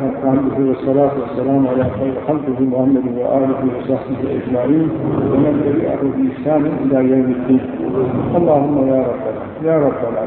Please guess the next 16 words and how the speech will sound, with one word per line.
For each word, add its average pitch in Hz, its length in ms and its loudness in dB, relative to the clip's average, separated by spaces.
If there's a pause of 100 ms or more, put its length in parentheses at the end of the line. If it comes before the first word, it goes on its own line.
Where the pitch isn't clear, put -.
ya 156 160 2
Rabbel 131 360 0
âlemin. 123 460 0 (580)
Yapmış 175 340 0
olduğumuz 143 460 4 (220)
acizane, 139 600 4
naçizane, 127 520 0 (100)
eksikli, 143 520 -2
kusurlu, 131 400 0 (760)
hatalı 143 500 2 (400)
ibadetlerimizi, 127 880 0
taatlerimizi, 127 840 -2
hayırlarımızı, 127 760 0
hasenatımızı, 123 840 0 (560)
okumuş 170 360 2 (160)
olduğumuz 139 640 4